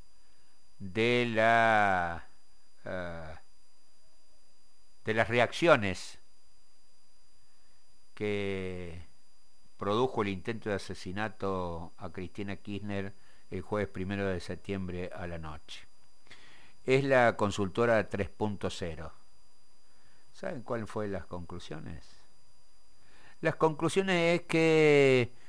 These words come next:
para los que votaron en su momento al Frente de Todos, la primera, ¿cuál es el prim-, la primera palabra que se le viene a la cabeza cuando piensa en este hecho?, preguntó la consultora. Los votantes de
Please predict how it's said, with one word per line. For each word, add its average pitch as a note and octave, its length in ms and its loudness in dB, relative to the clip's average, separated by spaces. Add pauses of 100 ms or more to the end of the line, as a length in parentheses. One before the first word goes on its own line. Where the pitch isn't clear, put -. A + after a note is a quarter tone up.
(160)
para C#3+ 160 12
los C#3+ 140 10
que D3+ 100 2
votaron D#3+ 440 10
en D#3 120 6
su D3+ 140 4
momento D3 920 10
al A#2+ 340 8
Frente C#3+ 480 2
de C#3 120 6
Todos, C3 760 10 (1160)
la A#2 200 6
primera, C3+ 880 10 (560)
¿cuál D#4+ 160 0
es - 140 2
el C3 140 4
prim-, B2 280 4
la C3 160 8
primera D3 360 4
palabra D3+ 340 10
que - 60 -6
se - 140 2
le B2 80 6
viene C#3+ 220 4
a - 20 8
la B2+ 160 8
cabeza A#2+ 440 8
cuando G#2+ 280 4
piensa C3+ 320 4
en A#2 80 4
este A2 380 8
hecho?, F2+ 480 2
preguntó F#2+ 420 4
la G2+ 120 6
consultora. F2+ 720 0 (340)
Los C3 160 10
votantes E3+ 600 6
de C3 540 8